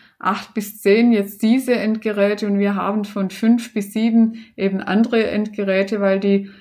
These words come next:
vielleicht robuster sind, handhabungsfreundlicher sind, weil da nicht so viel Software drauf sein muss.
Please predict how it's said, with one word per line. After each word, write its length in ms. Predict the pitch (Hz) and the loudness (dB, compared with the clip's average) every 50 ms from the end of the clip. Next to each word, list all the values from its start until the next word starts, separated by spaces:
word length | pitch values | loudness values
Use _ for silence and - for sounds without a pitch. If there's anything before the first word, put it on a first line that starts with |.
| _ _ _ | _ _ _
vielleicht 420 | - 247 240 226 233 226 - - | -2 0 2 2 0 0 0 0
robuster 500 | 262 247 254 226 226 220 220 - 240 220 | 0 0 2 0 0 0 0 0 -2 -2
sind, 400 | 220 - 226 220 214 214 220 214 | 0 0 -2 0 0 -2 -2 -2
handhabungsfreundlicher 1120 | 220 190 202 214 233 220 208 208 - 214 208 202 - - 196 190 196 202 214 208 208 202 | -2 -2 0 0 0 0 -2 0 -2 -2 -4 -4 -4 -2 0 0 0 0 0 -2 -4 -4
sind, 300 | 196 202 - 202 202 196 | -4 -4 -2 -2 0 0
weil 160 | 202 196 196 196 | 0 0 0 2
da 80 | 202 | 2
nicht 240 | 196 208 220 214 - | 2 2 0 -2 -4
so 80 | 208 196 | -6 -6
viel 220 | - 208 208 196 | -4 -2 -4 -2
Software 440 | 202 - 196 196 196 - 214 202 196 | -2 -2 -4 -4 -4 -4 -4 -4 -4
drauf 320 | 202 - 170 170 196 - | -4 -4 -4 -4 -4 -4
sein 300 | - 220 196 190 185 190 | -4 -4 -2 -2 0 -2
muss. 240 | 190 196 196 196 | -2 -4 -4 -8